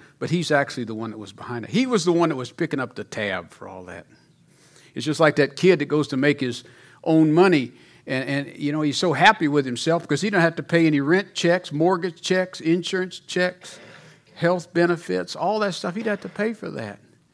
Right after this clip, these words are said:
See, Jesus has been picking up the tab for us for a long time. Can you say amen to that? And we don't need to run him off 'cause he's picking up the tab.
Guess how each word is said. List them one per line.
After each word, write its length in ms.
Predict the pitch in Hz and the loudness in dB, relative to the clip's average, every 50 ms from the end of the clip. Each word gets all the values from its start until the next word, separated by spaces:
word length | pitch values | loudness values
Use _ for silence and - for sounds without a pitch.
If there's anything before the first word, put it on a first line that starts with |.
| _ _ _ _ _ _ - - _ - | _ _ _ _ _ _ -20 -20 _ -10
See, 260 | - - 196 175 - 160 | -6 -6 -4 -4 -6 -10
Jesus 320 | 139 123 156 226 254 214 | -8 -4 -2 -2 -2 -2
has 180 | - 165 - 147 | -2 -4 -4 -4
been 140 | 147 143 135 | -4 -6 -4
picking 240 | - 151 151 147 139 | -4 -4 -2 -2 -4
up 140 | 135 139 | -4 -6
the 80 | - 123 | -8 -6
tab 280 | 110 - 135 131 127 113 | -2 0 2 2 0 -2
for 160 | - 120 120 | -6 -6 -6
us 120 | 120 120 | -6 -6
for 180 | - - - 101 | -8 -10 -10 -8
a 40 | 98 | -6
long 300 | 101 98 101 104 104 113 | -6 -6 -8 -8 -10 -10
time. 380 | 110 113 98 95 92 95 - - _ _ _ - | -10 -10 -12 -12 -12 -16 -20 -20 _ _ _ -12
Can 100 | - 113 | -10 -8
you 80 | 117 117 | -8 -6
say 280 | - - 139 135 139 | -4 -2 -2 0 -2
amen 260 | 131 120 123 127 135 | -2 -4 -6 -8 -8
to 80 | 131 139 | -8 -10
that? 200 | 135 139 143 165 - _ _ _ _ _ - - - - - - | -10 -10 -12 -12 -14 _ _ _ _ _ -20 -20 -20 -20 -14 -8
And 80 | - 120 | -4 0
we 100 | 147 175 | 2 2
don't 160 | 175 170 160 | 2 4 4
need 140 | 160 156 143 | 4 2 2
to 80 | 135 | 2
run 200 | 127 135 139 135 | -2 -2 -2 0
him 140 | 131 117 123 | 0 -2 -2
off 300 | 160 180 131 92 - - - _ _ | -2 -4 -4 -8 -12 -20 -20 _ _
'cause 180 | - - 113 - | -10 -8 -8 -6
he's 140 | 170 175 - | -6 -8 -4
picking 340 | - - 180 156 - 127 | -2 0 0 2 2 2
up 140 | 120 - - | 0 0 -2
the 80 | - 127 | -10 -8
tab. 400 | - - 202 - - 82 113 | -4 -2 -2 0 -2 -4 -8